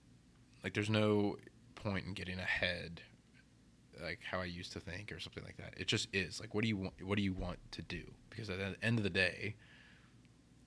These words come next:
where fate comes in is we are all going to die. So in the interim, what do you wanna do with the time you have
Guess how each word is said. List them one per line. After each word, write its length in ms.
where 240
fate 300
comes 240
in 300
is 180
we 160
are 180
all 360
going 240
to 80
die. 180
So 420
in 200
the 60
interim, 460
what 280
do 60
you 140
wanna 220
do 460
with 120
the 80
time 300
you 120
have 420